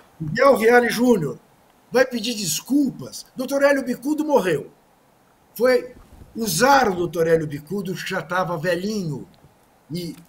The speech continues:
foi usado naquele episódio. Mas eu pergunto o que dirão essas pessoas que moveram aquele processo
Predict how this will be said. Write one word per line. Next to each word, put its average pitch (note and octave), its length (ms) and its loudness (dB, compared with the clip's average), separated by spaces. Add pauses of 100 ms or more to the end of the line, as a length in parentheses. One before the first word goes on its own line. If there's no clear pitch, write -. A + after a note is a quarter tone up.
foi G#3+ 180 -2
usado F3+ 580 0
naquele D3+ 360 -4
episódio. A2 580 -14 (640)
Mas G#3 340 -6
eu F#3 160 -8
pergunto B3 680 -6 (320)
o G3+ 140 -12
que C4+ 140 -12
dirão B3+ 760 -2
essas G3 280 -12
pessoas G#3 640 -10 (340)
que G#3 140 -6
moveram A3 640 4
aquele D#3+ 300 -8
processo D#3 680 -12